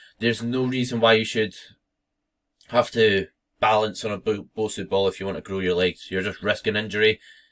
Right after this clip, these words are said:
and making things hard for yourself and limiting the amount of weight you can lift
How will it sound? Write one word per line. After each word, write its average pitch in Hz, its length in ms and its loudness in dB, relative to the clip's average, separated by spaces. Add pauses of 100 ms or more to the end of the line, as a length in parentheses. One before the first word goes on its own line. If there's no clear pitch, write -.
(120)
and 110 240 -2
making 113 320 -2
things 107 280 -4
hard 107 200 2
for - 120 -8
yourself 110 460 4
and 95 240 -8
limiting 98 400 -4
the 95 60 -2
amount 98 280 0
of 92 60 -4
weight 131 200 2
you 120 120 -6
can 127 160 -8
lift 127 320 0